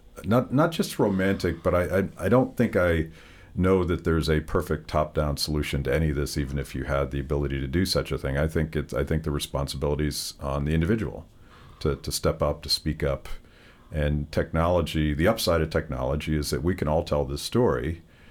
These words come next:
and that puts pressure on American companies to, uh, how they behave in not just Chinese markets, but all of these countries where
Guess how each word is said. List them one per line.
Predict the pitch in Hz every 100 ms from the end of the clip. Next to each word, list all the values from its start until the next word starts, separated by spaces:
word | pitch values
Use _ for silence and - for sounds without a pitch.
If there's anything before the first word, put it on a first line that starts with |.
| - - -
and | 82 80
that | 120 -
puts | - -
pressure | 98 90 85
on | 82
American | 80 87 85 73
companies | - 71 73 71 69 -
to, | - 71 69 - -
uh, | -
how | 78 82 82
they | 80 76
behave | - - 67 65 67 - - - - - - - -
in | 80 71 69 69 -
not | 73 67 -
just | -
Chinese | - 69 78 87
markets, | 64 58 60
but | - 69
all | 78
of | 78
these | 67 65
countries | - 71 - 71 65 67
where | 69 67